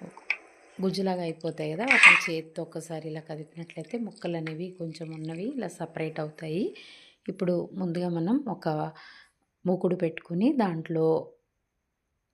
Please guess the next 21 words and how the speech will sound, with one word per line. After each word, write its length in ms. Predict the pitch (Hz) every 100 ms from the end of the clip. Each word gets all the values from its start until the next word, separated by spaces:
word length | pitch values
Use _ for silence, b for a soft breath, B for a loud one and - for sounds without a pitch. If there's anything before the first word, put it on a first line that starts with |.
| _ 175
మెంతులు 440 | 170 165 175 170
వేరుగా, 380 | 170 160 170 247 247
ఆవాలు 400 | 160 156 156 156
వేరుగా 320 | 156 156 208
సపరేట్గా 720 | 214 180 - 165 156 160 226 370 B B B B -
వేయించుకొని 640 | 175 170 170 - 185 196 277
పక్కకు 400 | 202 - 180 185
పెట్టుకోవాలి. 580 | 160 - - 156 175 285
మెంతులు 420 | 240 180 170 175
అనేవి 340 | 165 170 185 311 - _ _ _ -
దోరగా 400 | 156 151 160 170
వేయించుకోవాలి. 840 | 160 160 160 156 - 156 160 170 320 440 B B B
అలానే 380 | 180 175 175 180 202
ఎక్కువ 260 | 180 - 175
వేగకపోతే 680 | 180 180 180 180 175 180 339
చేదొస్తాయి, 680 | - 170 160 156 - 220 - - -
బాగా 260 | 160 151 165
వే-, 260 | 156 160 160 B B _
మాడిపోతే 520 | 160 156 156 165 165 226
బాగుండదన్నమాట. 880 | 180 156 156 151 156 151 147 147 - 247
అలాగే 380 | 220 170 160